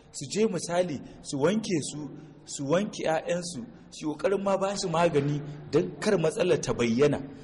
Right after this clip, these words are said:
To, wannan kuma yakan daƙile yunƙuri na ƙoƙarin a tabbatar da cewa wannan abun ya faru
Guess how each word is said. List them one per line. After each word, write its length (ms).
To, 100
wannan 340
kuma 180
yakan 420
daƙile 800
yunƙuri 680
na 140
ƙoƙarin 680
a 80
tabbatar 540
da 100
cewa 320
wannan 340
abun 320
ya 220
faru 320